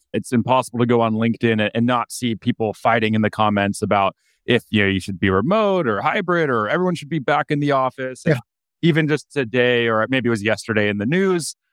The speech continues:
Speaker 1: um, you know, Amazon announced their return to office plan. And I think it was, like, sixteen thousand, twenty thousand workers are now petitioning to not have to go back to the office.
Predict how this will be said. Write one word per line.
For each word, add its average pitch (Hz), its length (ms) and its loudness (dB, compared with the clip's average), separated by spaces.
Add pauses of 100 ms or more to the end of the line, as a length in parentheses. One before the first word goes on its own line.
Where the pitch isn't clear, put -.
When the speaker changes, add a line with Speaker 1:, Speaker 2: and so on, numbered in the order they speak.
Speaker 1:
um, 113 140 2
you 107 80 0
know, 127 100 0
Amazon 120 380 0
announced 113 420 -2
their 107 300 0
return 107 360 -2
to 113 60 0
office 147 360 0
plan. 131 440 0
And 104 360 -4
I 110 80 0
think 117 160 0
it 110 40 0
was, 101 120 2
like, 101 160 0
sixteen 120 440 -2
thousand, 110 520 0
twenty 117 240 -2
thousand 110 360 0
workers 107 480 0
are 101 280 0 (240)
now 107 180 2
petitioning 104 540 -2
to 123 100 -8
not 143 240 0
have 120 180 0
to 110 80 -6
go 104 340 2 (140)
back 101 240 0
to - 100 -14
the 101 100 2
office. 87 480 -2